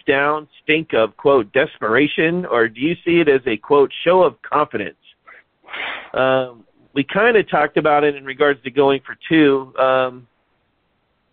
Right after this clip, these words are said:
I think it's jumped the shark a little bit when you're routinely, you know,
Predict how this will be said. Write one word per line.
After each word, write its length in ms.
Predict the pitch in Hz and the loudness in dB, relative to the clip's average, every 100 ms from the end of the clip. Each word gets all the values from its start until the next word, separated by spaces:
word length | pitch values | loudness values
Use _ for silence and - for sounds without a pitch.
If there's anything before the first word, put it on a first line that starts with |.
| _ _ _ _ _ - | _ _ _ _ _ -6
I 100 | 170 | -2
think 220 | - 247 | 0 -2
it's 120 | 180 | -4
jumped 280 | 123 185 180 | -2 -2 0
the 80 | 156 - | -4 -2
shark 300 | 170 185 - | 0 0 0
a 60 | 143 | 2
little 280 | 143 170 | 2 2
bit 260 | 151 151 139 | 2 0 2
when 160 | 139 135 | 0 0
you're 300 | 135 123 113 110 | 2 2 0 _
routinely, 580 | 143 147 165 160 156 147 131 - | -2 -2 -2 0 0 -2 -8 -6
you 100 | 143 | 0
know, 300 | 131 127 | 2 0